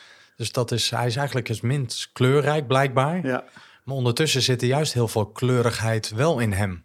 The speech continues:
Speaker 2: Ja, zeker. Alleen niet zo, niet zo op de voorgrond allemaal.
Speaker 1: Nee.
Speaker 2: Dus het, dat was een man die, en daar, dat, dat zit ook in zijn levensloop, komen we er ook nog wel verder over te spreken, die zijn ego niet zo heel erg belangrijk vond. En die ook niet enorme held was,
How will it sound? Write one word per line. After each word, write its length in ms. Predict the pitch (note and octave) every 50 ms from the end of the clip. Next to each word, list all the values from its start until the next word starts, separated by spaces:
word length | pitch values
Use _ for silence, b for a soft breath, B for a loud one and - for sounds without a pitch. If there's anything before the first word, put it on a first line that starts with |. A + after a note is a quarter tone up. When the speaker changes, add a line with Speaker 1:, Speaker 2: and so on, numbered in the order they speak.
| _ _
Speaker 2:
Ja, 320 | - C3 C#3 - - - -
zeker. 520 | - - - C3+ C3 B2 - A2 G#2+ A2 A#2+ B2+
Alleen 260 | B2 C3+ C#3 C3+ C3
niet 160 | C3 C3+ C3
zo, 440 | - C3+ B2+ B2 B2 A#2+ A#2+ - - -
niet 200 | C3+ B2+ B2+ -
zo 160 | - B2 A#2
op 200 | - C#3 C3+ -
de 100 | - A#2+
voorgrond 580 | G#2 G#2 A2 B2 C3 B2 G#2+ - A#2+ A2 F#2+
allemaal. 440 | - G#2 G2 G2+ G#2 G#2 G2+ G2+ G2
Speaker 1:
Nee. 140 | B2+ C#3+ D3
Speaker 2:
Dus 100 | A#2 A#2+
het, 120 | B2+ B2+
dat 140 | C#3+ D#3 D3 D3
was 180 | E3+ F3 D3
een 120 | D#3 D3+ D#3
man 260 | D#3 D#3 D#3 D#3 D3+
die, 280 | D3 C#3+ C#3 C3 B B B B B B B B _
en 120 | - B2
daar, 220 | B2 B2 B2 B2+ C3+ - - -
dat, 300 | C3+ C3+ C3+ C3+ - -
dat 180 | - C#3+ C3+ -
zit 180 | - D#3 C#3 C#3+
ook 120 | C3 -
in 120 | C#3 B2+
zijn 140 | A#2+ B2+ B2
levensloop, 600 | B2 B2+ C3+ C3+ C3 B2 B2+ C3 B2 B2 A#2+ B2
komen 240 | - B2 A#2+ A#2 A#2+
we 60 | A#2+
er 60 | A#2+
ook 60 | B2 B2+
nog 100 | B2 A#2+
wel 120 | B2 A#2
verder 220 | B2+ B2+ A#2+ A#2+
over 100 | A#2 A2+
te 60 | G#2+ G#2+
spreken, 220 | C#3 C#3 C#3 C#3
die 80 | D#3 D3
zijn 140 | D3+ D#3
ego 380 | - - F#3+ F#3+ F#3+ F#3 E3 D#3
niet 180 | D3 D3 C#3 -
zo 100 | C#3+ C3
heel 240 | A2+ B2+ B2 A#2+
erg 120 | A2+ A2+ -
belangrijk 440 | A#2 A2 A2 G#2+ G#2 G#2 G#2 - -
vond. 180 | - - - -
En 100 | B2+ B2
die 140 | C3+ B2+
ook 120 | C#3 C#3 -
niet 140 | D#3 D3 -
enorme 460 | - C#3 C#3+ D3+ D3 C#3+ C#3 B2+ B2
held 460 | A2+ G#2 G#2 B2+ D3 D#3 D#3 D3+ -
was, 320 | C#3 C3+ C#3+ - - -